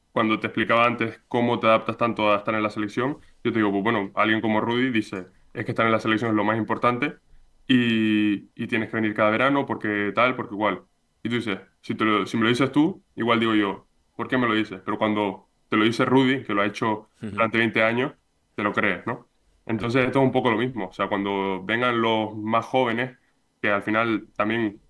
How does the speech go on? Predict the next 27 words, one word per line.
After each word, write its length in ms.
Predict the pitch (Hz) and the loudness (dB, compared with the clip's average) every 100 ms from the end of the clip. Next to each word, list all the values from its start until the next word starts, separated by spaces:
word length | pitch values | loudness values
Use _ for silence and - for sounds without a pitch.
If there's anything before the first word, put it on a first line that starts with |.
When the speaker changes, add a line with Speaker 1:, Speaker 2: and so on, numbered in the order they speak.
| _ | _
Speaker 1:
todos 180 | 123 123 | -2 -2
los 120 | 117 | -2
que 60 | 110 | -2
estamos, 260 | 127 120 | 0 0
incluso 260 | 101 104 104 | -2 -4 -6
los 140 | 98 | -6
hermanos, 320 | 101 117 98 | -2 0 0
son, 220 | - 107 98 | -2 -4 -4
son 220 | 117 107 | -4 -4
jóvenes, 440 | - 117 104 120 - _ _ _ _ _ _ _ _ _ | -2 -2 -2 -6 -12 _ _ _ _ _ _ _ _ _
eh, 680 | 131 120 117 110 104 104 - - | 0 2 2 2 0 -2 -8 -12
yo 180 | 127 123 | -4 0
creo 120 | 120 | 0
que 100 | 117 | 0
lo 100 | 123 | 0
que 80 | 113 | 0
tenemos 180 | 104 110 | -2 -2
que 60 | 113 | -2
hacer 120 | 117 | -2
es 60 | |
un 100 | 127 | -2
poco 180 | 120 104 | -2 -2
eso, 140 | 127 101 | 0 0
liderar 280 | 98 101 | 0 -2
con 120 | 113 110 | -2 -2
el 100 | 107 | -2
ejemplo, 480 | 117 123 135 151 | -2 -2 -4 -6